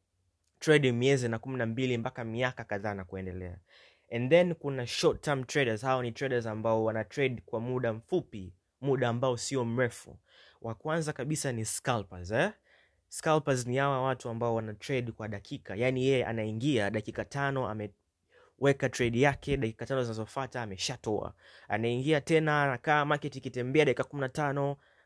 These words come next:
anachukua faida yake au anachukua loss yake. Yani hawa ni watu ambao wana haraka haraka, hawana mambo mengi, hawana ule ya kukaa kama mimi nitashikilia muda mpaka ipite masaa, sijui siku zipite, no.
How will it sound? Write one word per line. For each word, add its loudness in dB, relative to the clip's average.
anachukua -2
faida 2
yake 2
au 2
anachukua -2
loss -2
yake. -4
Yani 0
hawa 0
ni -4
watu -2
ambao 2
wana 2
haraka 0
haraka, 2
hawana 6
mambo 0
mengi, 2
hawana 4
ule 0
ya -8
kukaa -2
kama -2
mimi 0
nitashikilia -2
muda -4
mpaka -8
ipite -12
masaa, 0
sijui -8
siku -8
zipite, -8
no. -2